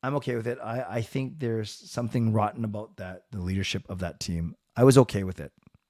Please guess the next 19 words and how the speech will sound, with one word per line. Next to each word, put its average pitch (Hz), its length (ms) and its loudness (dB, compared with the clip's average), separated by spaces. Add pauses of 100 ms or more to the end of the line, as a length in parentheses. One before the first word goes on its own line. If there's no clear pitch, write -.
(2500)
I 127 120 6
saw 190 300 12
a 180 60 12
reference 160 460 6
to 156 100 4
what 156 140 10
Subban 143 440 6
said, 139 300 6
but 131 120 6
I, 127 260 4
I - 20 6
don't 139 120 4
wanna 120 440 0
touch 127 240 2
it 117 80 -4
literally 120 400 4
or 107 160 -2
figuratively. 98 640 -4 (560)
<laughs> 185 100 8